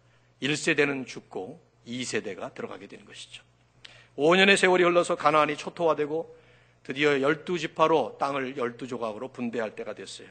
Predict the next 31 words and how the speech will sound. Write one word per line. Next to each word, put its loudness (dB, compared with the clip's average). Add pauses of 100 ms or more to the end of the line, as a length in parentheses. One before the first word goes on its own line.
그러나 2
여-, 4
연합 8
전투로 2
싸우다가 0 (300)
각계 0
전투로 0
바뀌면서 -4 (400)
이것이 -8
쉬운 -6
일이 -2
아니었기 -4
때문에 -8
아무도 -8
나서질 -8
않습니다. -14 (260)
그때 -2
나선 -4
사람이 -8 (300)
바로 -4
이 -10
갈렙이었어요. -12 (480)
그때 2
갈렙의 8
나이 4
팔십오 -2
세였고 -6 (240)
바로 -8
그 -12
장면이 4
오늘 -6